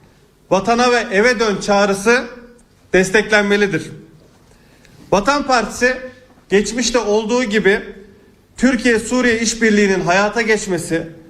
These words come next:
ve Suriyeli sığınmacıların ülkelerine dönmeleri için somut adım atılmasında her türlü görev ve sorumluluğu üstlenmeye hazırdır. On bir,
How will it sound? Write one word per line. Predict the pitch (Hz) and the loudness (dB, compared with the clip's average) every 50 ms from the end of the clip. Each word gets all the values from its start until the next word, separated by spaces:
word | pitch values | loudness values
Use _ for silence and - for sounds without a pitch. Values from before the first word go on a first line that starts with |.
| - - - - | -20 -20 -4 0
ve | 185 214 208 | 0 0 0
Suriyeli | - - - 240 262 262 254 247 233 214 208 | -4 -4 -2 -2 0 2 2 2 2 2 0
sığınmacıların | 196 - - 226 226 226 226 220 214 190 190 185 196 185 180 175 - - - | -2 -2 0 0 0 2 2 2 0 0 0 0 0 0 0 -4 -8 -4 -2
ülkelerine | 202 208 202 - 240 220 220 220 202 202 202 196 185 196 - - - - - | -2 -2 0 0 0 2 2 0 0 0 -2 -2 -4 -4 -8 -14 -20 -4 0
dönmeleri | 190 196 208 220 214 220 208 214 220 247 240 | 0 2 2 2 0 2 2 2 0 0 -2
için | 208 - - 208 214 - - - - - - - | -4 -2 -2 -2 -2 -2 -8 -14 -16 -20 -20 -4
somut | - 196 202 247 262 233 - 226 | 0 0 0 0 0 -2 -2 -2
adım | 208 180 196 180 185 185 | 0 0 0 -2 -2 -2
atılmasında | 190 208 208 247 240 220 214 214 208 - 208 202 185 190 202 226 226 - - - - - - - _ | -2 -2 0 0 0 2 2 0 0 0 -2 0 2 2 0 0 -2 -6 -12 -18 -20 -20 -20 -20 _
her | - 185 226 254 233 - - | 0 0 2 2 0 -2 -4
türlü | 220 196 190 190 196 - | -4 -2 0 -2 0 2
görev | 185 196 214 220 214 220 233 214 - 156 | 2 2 4 4 2 0 -2 -4 -8 -4
ve | 185 202 | -2 -2
sorumluluğu | 196 196 - 208 208 208 208 196 190 180 180 180 170 180 | -2 0 0 2 2 2 0 0 -2 -2 -2 -2 -2 -2
üstlenmeye | 202 202 196 - 220 202 196 185 190 202 214 240 233 - - - - - - - _ | -2 -2 0 0 0 0 2 2 2 4 4 2 0 -2 -8 -14 -20 -20 -20 -20 _
hazırdır. | - 185 196 190 180 185 151 123 117 - - - - - - - - _ - - - - - - - - - - - - - - - | 0 0 0 2 0 -2 -4 -4 -8 -10 -14 -18 -20 -20 -20 -20 -20 _ -20 -20 -20 -20 -20 -20 -20 -20 -20 -20 -20 -20 -10 -2 0
On | 196 247 262 254 | 0 0 0 0
bir, | 208 160 | -2 -4